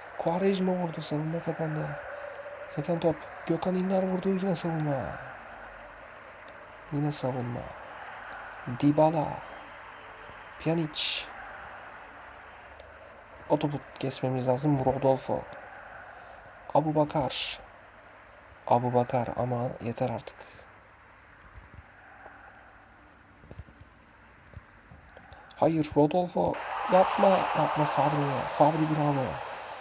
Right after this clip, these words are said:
Seksen dördüncü dakika. Şimdi olmaz. Şu an olmaz. Evet. Savunma uzaklaştırmayı başa-, Abubakar.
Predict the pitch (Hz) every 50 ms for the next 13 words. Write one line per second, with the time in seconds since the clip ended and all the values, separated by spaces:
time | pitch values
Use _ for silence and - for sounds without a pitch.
0 | - - - - - - - - - - - - - 139 - - - - 143 143
1 | 147 151 151 147 147 147 143 143 143 139 135 - - - - - 131 113 80 -
2 | - - - - - - - - - - - - - - - 165 156 143 143 143
3 | 139 139 139 135 - - - - - - - - - - - - - - - -
4 | - - - - - - - - 156 151 143 139 135 135 135 143 151 - - -
5 | - - - - - - - - - - - - - - - - - - - -
6 | - - - - - - - - - - - - - - - - - - - -
7 | - - - - - - - - - - - - - - - 139 143 135 127 120
8 | - - - - - - - - 113 127 135 135 139 139 - - - - 139 -
9 | 175 - - - 139 135 - - - - - - - - - 143 147 151 156 165
10 | 160 - 165 151 - - - - 147 156 175 180 190 190 - - 208 220